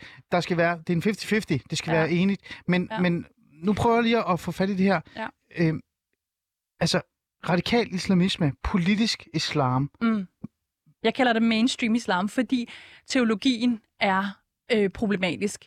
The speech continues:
Speaker 2: i dag. I, i langt de fleste retninger.
Speaker 1: Mm. Men skal
Speaker 2: Øh.
Speaker 1: det forbydes så?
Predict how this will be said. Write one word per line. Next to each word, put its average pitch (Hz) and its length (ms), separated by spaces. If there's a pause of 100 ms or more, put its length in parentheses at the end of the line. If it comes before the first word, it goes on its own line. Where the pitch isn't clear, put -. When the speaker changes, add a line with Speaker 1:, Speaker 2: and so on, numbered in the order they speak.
(120)
Speaker 2:
i 208 60
dag. 165 360 (480)
I, 247 200
i 240 60
langt 226 280
de 254 80
fleste 254 580
retninger. 175 500
Speaker 1:
Mm. 127 80 (260)
Men 202 140
skal - 120
Speaker 2:
Øh. 208 40
Speaker 1:
det 247 80
forbydes 262 380
så? 117 140